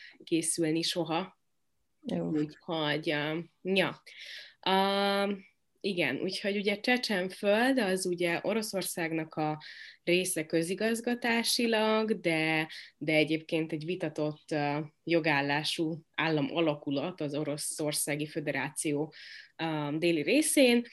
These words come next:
Speaker 1: Ö, van ugye külön, ö, köztársasági vezetője, aki a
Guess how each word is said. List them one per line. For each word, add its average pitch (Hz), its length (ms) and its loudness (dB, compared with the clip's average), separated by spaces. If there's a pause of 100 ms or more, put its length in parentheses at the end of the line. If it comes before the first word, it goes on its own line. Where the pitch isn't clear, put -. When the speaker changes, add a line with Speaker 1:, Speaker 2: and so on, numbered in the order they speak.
(360)
Speaker 1:
Ö, 175 680 2
van 185 260 4
ugye 165 300 0
külön, 165 600 0 (1000)
ö, 156 260 0
köztársasági 170 760 0
vezetője, 208 720 2
aki 160 340 -2
a 147 360 0